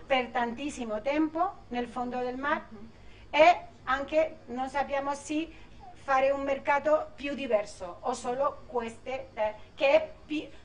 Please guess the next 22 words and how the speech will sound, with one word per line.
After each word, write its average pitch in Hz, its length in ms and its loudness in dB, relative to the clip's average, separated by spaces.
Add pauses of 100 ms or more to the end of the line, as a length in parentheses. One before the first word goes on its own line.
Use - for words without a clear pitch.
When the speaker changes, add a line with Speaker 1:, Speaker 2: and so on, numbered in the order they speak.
Speaker 1:
poco, 311 320 8 (200)
è 311 280 4 (460)
meno 311 440 4
interessante 302 760 4
per 262 200 0
l'impresa 262 560 2
privata, 294 500 0 (140)
Speaker 2:
Mhm. 202 140 -16 (760)
Speaker 1:
perché 240 580 0
l'impresa 247 420 0
privata 262 500 2 (240)
vuoi 285 480 2 (1120)
una 262 200 -4
cosa 277 340 2
più 285 180 -8
flessibile 240 680 -6
Speaker 2:
Mhm. - 340 -16 (160)
Speaker 1:
e 277 180 2
donde 262 600 2
loro 302 540 2
sono 277 680 0 (680)
proprietarie 269 840 2